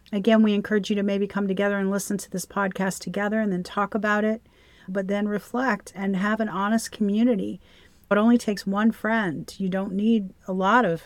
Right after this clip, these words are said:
friends. <laughs> Just to have a small community that you can reflect on these things, I think it can be not just stabilizing, but I think it can be part of your growth. I just wanna wrap this up today and say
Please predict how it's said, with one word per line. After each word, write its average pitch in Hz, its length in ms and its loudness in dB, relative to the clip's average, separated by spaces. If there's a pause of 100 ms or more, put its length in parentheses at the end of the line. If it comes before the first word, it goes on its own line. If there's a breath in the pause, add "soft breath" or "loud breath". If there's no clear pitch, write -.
friends. 170 680 2
<laughs> - 480 -20
Just - 240 0
to 226 80 4
have 208 200 2
a 190 80 2
small 196 400 0
community 214 600 4 (260 soft breath)
that 208 220 4
you 208 100 4
can 202 160 -2
reflect 190 420 -2
on 208 160 -2
these 208 220 -2
things, 208 500 -2
I 185 120 0
think - 500 -4
it 190 120 -10
can 185 260 -2
be 180 440 -2
not 214 200 0
just 196 200 -4
stabilizing, 180 760 2
but 175 140 -4
I 175 100 0
think 185 240 -4
it 196 60 -8
can 180 120 0
be 180 100 -2
part 180 240 -4
of 175 60 -4
your 170 140 -4
growth. 175 520 -6 (320)
I 220 100 8
just 247 260 4
wanna 247 180 6
wrap 202 220 6
this 202 220 0
up 202 140 0
today 208 600 4
and 190 240 4
say 190 560 4